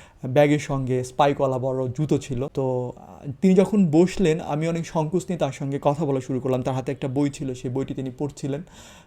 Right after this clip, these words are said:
তো প্রথমে আমার মধ্যে নানান ধরনের দ্বিধা কাজ করছিল, কিন্তু আমাদের প্রায় চার ঘন্টা আমরা একসঙ্গে জার্নি করি এবং চার ঘন্টায় আমাদের সঙ্গে অসাধারণ সব,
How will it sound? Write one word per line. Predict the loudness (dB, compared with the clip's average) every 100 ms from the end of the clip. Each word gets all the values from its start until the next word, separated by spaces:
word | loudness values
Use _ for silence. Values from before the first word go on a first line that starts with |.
| -4
তো | 2 2 2 _ _ -12 -2
প্রথমে | 0 2
আমার | 4 4
মধ্যে | 4
নানান | 4 2
ধরনের | 2 0
দ্বিধা | 2 2 0
কাজ | -2 -8
করছিল, | -4 -6 -2 -4
কিন্তু | -2 -4
আমাদের | -2 0 0 -2
প্রায় | -2 -6 2
চার | 6 8 6
ঘন্টা | -2 -4 -2
আমরা | -2
একসঙ্গে | -6 -6 -8 -6
জার্নি | -6 -6 -4
করি | -4
এবং | -4 -2
চার | -2 -2
ঘন্টায় | -2 -6 -6
আমাদের | -6 -6
সঙ্গে | -8 -6 -6 -4
অসাধারণ | -6 -2 -2 -2 -2 -4
সব, | -4 -8